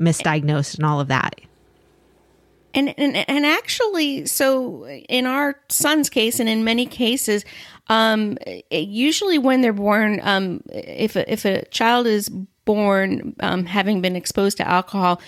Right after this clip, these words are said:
Speaker 2: in the beginning, most of the, most of the symptoms that come out are medical. And, um, and then as they get older, like, say, around two, even younger than that, three, then they become, de-,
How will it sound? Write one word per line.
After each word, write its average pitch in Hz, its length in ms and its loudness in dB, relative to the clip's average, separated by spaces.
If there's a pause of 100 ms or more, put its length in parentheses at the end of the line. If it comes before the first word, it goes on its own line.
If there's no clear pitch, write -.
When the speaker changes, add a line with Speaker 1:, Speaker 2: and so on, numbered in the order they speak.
(500)
Speaker 2:
in 262 340 2
the 254 80 4
beginning, 294 500 2
most 294 280 2
of 262 80 -2
the, 254 140 -2
most 247 400 0
of 226 80 -4
the 226 80 -2
symptoms 247 580 0
that 196 180 -2
come 233 160 -2
out 202 160 0
are 185 80 -2
medical. 156 640 -4 (640)
And, 196 540 2
um, 180 300 -2
and 190 320 -4
then 214 560 0
as 196 320 -2
they 190 360 0
get 185 280 -2
older, 190 560 0
like, 175 240 -2
say, 185 360 2
around 175 580 0
two, 185 720 0
even 175 300 -4
younger 170 240 0
than 165 180 -2
that, 165 300 0
three, 170 320 0 (400)
then 285 160 4
they 254 120 4
become, 233 380 0
de-, 196 360 -2